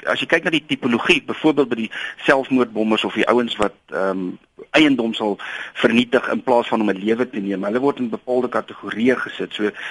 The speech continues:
eh, eerstens, ons praat van 'n rasioneel gemotiveerde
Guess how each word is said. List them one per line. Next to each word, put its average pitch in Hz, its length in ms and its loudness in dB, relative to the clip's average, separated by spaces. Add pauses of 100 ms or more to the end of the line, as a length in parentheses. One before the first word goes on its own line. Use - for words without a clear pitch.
(220)
eh, 123 160 0
eerstens, 185 280 2
ons 156 200 -2
praat 147 260 0
van 131 160 2
'n 113 60 2
rasioneel 110 640 2
gemotiveerde 135 680 2